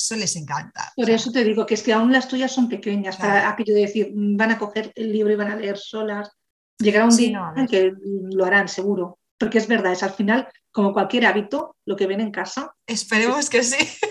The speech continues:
Speaker 2: Sí, ya verás, ya verás que
Speaker 1: Porque,
Speaker 2: sí.
Speaker 1: bueno, yo la verdad, la, la mayor empezó a leer este año, ¿no? Va en primero de primaria y empezó a leer y me hizo tanta ilusión cuando la vi leer por primera vez. La grabé con el audio de, eh, en WhatsApp de familia y yo mandándose a todo el mundo, "Mira, ya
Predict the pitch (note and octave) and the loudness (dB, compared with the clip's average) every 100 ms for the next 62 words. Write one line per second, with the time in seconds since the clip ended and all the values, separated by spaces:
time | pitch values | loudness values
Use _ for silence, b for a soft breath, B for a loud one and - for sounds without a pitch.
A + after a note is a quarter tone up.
0 | - A#3 A3+ A3 G#3 G#3 G3 F#3+ - - | -2 2 2 6 6 6 4 2 -2 -2
1 | - - - C4+ C4+ B3 A#3+ A#3+ B3+ B3+ | -2 -2 0 2 4 4 4 4 4 4
2 | A#3 G3+ F#3+ G3+ F#3+ F#3 F#3 A3+ C4 G3+ | 4 4 0 0 -8 -6 -6 -6 -4 -4
3 | G3 F#3+ G3 F#3 F#3+ G3 F#3 - F3 G3+ | -6 -4 -4 -2 -4 -4 -10 -8 -6 -6
4 | G#3 - E3+ _ F#3 F3+ F#3 F3 E3+ E3+ | -8 -14 -18 _ -10 -8 -6 -6 -6 -8
5 | F3+ F#3+ F3 D#3+ F3 E3 F3 F3+ - - | -8 -6 -8 -10 -12 -12 -10 -10 -12 -4
6 | G3 F3+ F3+ E3+ F3 G#3+ A#3+ - G#3 - | -4 -2 -6 -6 -6 -4 -4 -4 -6 -12
7 | _ - B3+ A#3+ A3+ A#3+ A#3 A#3 - B3 | _ -4 0 2 0 -2 -4 -6 -6 -8
8 | A#3+ B3 A3+ A3+ A#3 A#3+ A#3+ B B B3 | -6 -2 2 2 2 0 -2 B B 2
9 | B3 B3 A3 A#3 A#3+ A#3+ A3+ A3+ A3+ A3+ | 4 6 6 6 4 2 0 2 2 2
10 | A3 G#3+ G#3+ A3 A3 A3+ A3 A3 G#3+ A#3 | -2 -2 -4 -6 -6 -8 -4 -2 0 0
11 | G#3+ G#3+ G#3+ G#3+ G#3+ G#3+ G3 G#3+ A3 G3 | 0 -6 -4 -4 -4 -4 -6 -6 -6 -6
12 | G3+ G3+ A3+ G#3+ F#3+ G#3 A#3 F#4+ A4 G4 | -6 -6 -6 -6 -6 -4 -4 -2 -2 0
13 | G#4 G#4 | -2 2